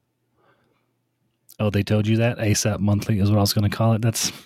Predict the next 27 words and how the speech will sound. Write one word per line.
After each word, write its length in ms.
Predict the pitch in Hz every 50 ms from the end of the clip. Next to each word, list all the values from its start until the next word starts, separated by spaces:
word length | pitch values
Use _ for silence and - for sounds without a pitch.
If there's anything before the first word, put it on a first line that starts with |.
| _ _ _ _ _ _ _ -
well, 240 | - - 80 - _ _ _ _ _ _ _ _ _ _ _ _ - - - - _ _ _ _ _ _ _ -
I 60 | 92
didn't 240 | 85 82 82 85 -
think 200 | - 95 90 90
they 160 | - 95 92
would, 260 | 98 98 101 98 - 104
uh, 260 | 101 98 98 98 95 - - - - -
they 120 | - 104 95
would 160 | 98 98 98
do 160 | - 113 107
that. 180 | 95 90 90 - _ _ _ _ _ _ _ _ _ _ _ _ _ _ _ _ _ _ _ _ _ _ _ - - - -
Okay, 200 | 131 151 143 101
fine. 280 | - - 135 120 98 87
I 60 | 95
won't 320 | 104 101 107 110 117 107
make 240 | 123 117 117 110 -
any 180 | 113 113 117 113
other 140 | 110 117
podcasts, 760 | 110 - 120 117 107 - - 113 107 107 101 - - - - _ _ - - - - - - - - _ _ _ -
but 180 | - 101 98 -
this 240 | - 107 - - -
one, 200 | 107 98 90 - - - _ _ _ _ _ _ _ _ _ _ _ _ _ _ _ _ _ _ _ _ _ _ _ _ - -
sign 420 | - - - 123 120 131 139 135
an 140 | 127 117 107
N 240 | 98 110 117 117 107
D 220 | 113 107 104 101
A 280 | 101 110 127 131 -